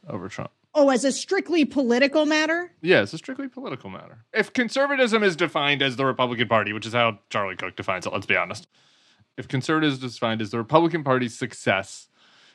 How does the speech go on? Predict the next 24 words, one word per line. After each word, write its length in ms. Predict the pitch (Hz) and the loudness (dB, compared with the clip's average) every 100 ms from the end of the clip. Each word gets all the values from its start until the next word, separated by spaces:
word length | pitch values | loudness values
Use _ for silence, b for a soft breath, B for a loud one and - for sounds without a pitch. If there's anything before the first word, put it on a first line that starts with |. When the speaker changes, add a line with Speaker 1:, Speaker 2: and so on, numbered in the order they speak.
| b | b
Speaker 1:
is 160 | 127 101 | -8 0
being 220 | 117 117 | 2 2
damaged 640 | 113 110 101 92 87 - - | 4 4 2 -2 -6 -12 -12
by 160 | - 101 | -6 -2
Donald 320 | 101 101 104 | 0 -2 -4
Trump. 320 | - 92 85 _ | -8 -8 -10 _
You 80 | - | -4
know, 180 | 123 123 | -4 -4
to 180 | 127 131 | -4 -2
be 120 | 123 | 0
fair 200 | 120 127 | 0 2
to 80 | 117 | 2
Charlie, 240 | 110 117 110 | 2 0 2
like, 140 | 113 | -2
he 100 | 127 | -2
would 100 | 120 | 0
argue 220 | 113 113 | 0 -2
that 120 | 113 110 | -6 -6
conservative 360 | 123 143 139 | -2 -2 0
goals 220 | 131 131 | -2 0
are 80 | 127 | 0
only 240 | 127 123 123 | -2 -2 0
gonna 140 | 123 | 0
be 280 | 120 120 | 2 0